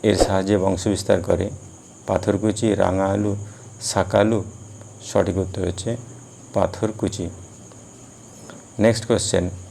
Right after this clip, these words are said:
ক্যালাসের বৃদ্ধি ঘটিয়ে, অর্থাৎ এটা মাইক্রোপ্রোপাগেশন আমরা, আহ, পাই ক্যালাস, সে ক্যালাসের বৃদ্ধি ঘটিয়ে প্রথমে পাওয়া যায় প্ল্যান্টলেট না এমব্রিওয়েড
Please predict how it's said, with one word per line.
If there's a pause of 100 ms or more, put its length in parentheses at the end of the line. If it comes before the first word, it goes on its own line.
(1600)
ক্যালাসের
বৃদ্ধি
ঘটিয়ে, (100)
অর্থাৎ
এটা
মাইক্রোপ্রোপাগেশন
আমরা,
আহ,
পাই
ক্যালাস, (180)
সে
ক্যালাসের
বৃদ্ধি
ঘটিয়ে (460)
প্রথমে
পাওয়া
যায় (440)
প্ল্যান্টলেট (140)
না
এমব্রিওয়েড